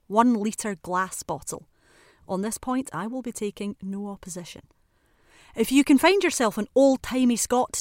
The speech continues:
to reminisce about collecting the empty bottles and returning them to the shop and being allowed to keep the returns money, it was twenty pence a bottle when I was a kid, then you will have reached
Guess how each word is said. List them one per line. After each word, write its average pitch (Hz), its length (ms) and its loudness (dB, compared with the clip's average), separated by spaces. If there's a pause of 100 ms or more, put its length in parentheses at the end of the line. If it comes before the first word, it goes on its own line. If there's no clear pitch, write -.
to 214 140 -6
reminisce 233 760 0 (280)
about 214 240 0
collecting 208 600 -2
the 208 180 -4
empty 220 300 -2
bottles 220 580 -6
and 202 160 0
returning 277 520 4
them 269 140 4
to - 120 -8
the 240 100 -4
shop - 420 2 (300)
and 269 140 2
being 359 180 8
allowed 302 360 4
to - 100 -6
keep - 260 -4
the 262 100 -6
returns 349 540 2
money, 285 320 4 (400)
it 202 140 -8
was 185 200 -10 (120)
twenty 190 260 -10
pence 196 240 -10
a 180 40 -10
bottle 196 340 -6
when 196 100 -6
I 196 100 -6
was 190 120 -8
a 190 60 -12
kid, - 220 -14 (420)
then 233 360 2
you 226 160 0
will 233 140 2
have 202 180 -4
reached - 400 -6